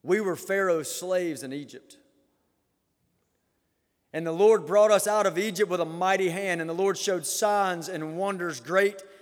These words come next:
and grievous against Egypt and against Pharaoh and all his household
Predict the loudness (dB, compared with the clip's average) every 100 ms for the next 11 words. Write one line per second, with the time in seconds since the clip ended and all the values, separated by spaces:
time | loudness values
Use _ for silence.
0 | -14 -10 -6 -2 -2 0 -4 -4 -6 -6
1 | -6 -4 -4 -6 -8 -8 -8 -8 -6 -2
2 | 0 0 0 2 2 0 -2 -2 -2 0
3 | 0 -2